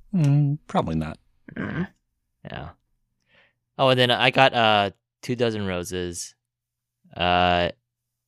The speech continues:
Speaker 3: it was, well, how much was it, Coach Mike? Eighteen bucks?
Speaker 1: Sounds right.
Speaker 3: Yeah.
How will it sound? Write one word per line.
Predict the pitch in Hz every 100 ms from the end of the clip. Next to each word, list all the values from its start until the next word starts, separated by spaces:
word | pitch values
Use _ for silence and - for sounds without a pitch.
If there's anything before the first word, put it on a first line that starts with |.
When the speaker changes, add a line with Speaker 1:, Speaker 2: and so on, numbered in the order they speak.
| _ -
Speaker 3:
it |
was, | 110 104 -
well, | 98
how | 120
much | 143 147
was | 143
it, | 147
Coach | 147 -
Mike? | 151 147 - -
Eighteen | 110 135 135
bucks? | 151 160 - - - _ _ _ _ - -
Speaker 1:
Sounds | - 220 -
right. | - _ _ _ _
Speaker 3:
Yeah. | 101 90 82